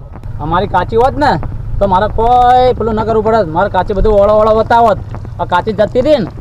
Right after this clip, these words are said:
એટલે અમારે ઓળ જતી રહી. હા, હા, લાવો મોળાને તો કહેતા હો હવે. હા,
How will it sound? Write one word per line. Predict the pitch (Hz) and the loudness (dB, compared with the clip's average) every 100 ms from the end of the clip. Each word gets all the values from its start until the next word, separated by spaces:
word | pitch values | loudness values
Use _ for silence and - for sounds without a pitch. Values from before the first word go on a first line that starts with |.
| - | -6
એટલે | 170 214 | -2 0
અમારે | 202 214 | 2 2
ઓળ | 202 | 2
જતી | 214 233 294 | 2 0 2
રહી. | 269 220 226 - - - - - - - - - - - - | 4 4 0 -8 -16 -16 -18 -18 -18 -16 -14 -12 -8 -8 -6
હા, | 165 165 160 | 0 4 4
હા, | 151 202 | 4 2
લાવો | 208 180 214 | 4 2 2
મોળાને | 180 185 190 | 2 0 0
તો | 202 | 0
કહેતા | 175 180 | 0 2
હો | 220 226 | 4 4
હવે. | 240 - - - - - - - - - - - - - - - - - - - - - - _ _ 123 | 2 -2 -14 -14 -12 -12 -12 -12 -12 -12 -12 -14 -14 -14 -14 -12 -12 -14 -14 -16 -16 -14 -16 _ _ _
હા, | 127 127 123 | -20 -20 -20